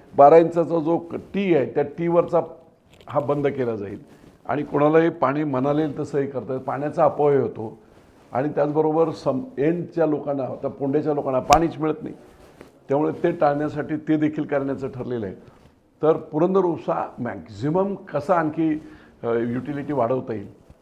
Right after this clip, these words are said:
पाण्याचा वापर कसा करता येईल, याच्या, याच्या संदर्भातली ही दोन तीन गोष्ट,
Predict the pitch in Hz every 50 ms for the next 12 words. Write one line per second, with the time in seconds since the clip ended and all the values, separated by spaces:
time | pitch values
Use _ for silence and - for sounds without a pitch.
0 | _ - _ _ - - 113 117 127 110 123 123 120 - - 131 131 123 120 113
1 | - 107 95 110 101 - - 107 110 117 117 117 139 131 127 - - - - -
2 | 113 110 - 147 135 - - 117 117 117 120 - - - 123 139 151 143 - -
3 | - _ _ _ - 135 120 123 131 139 135 135 170 165 151 135 113 104 92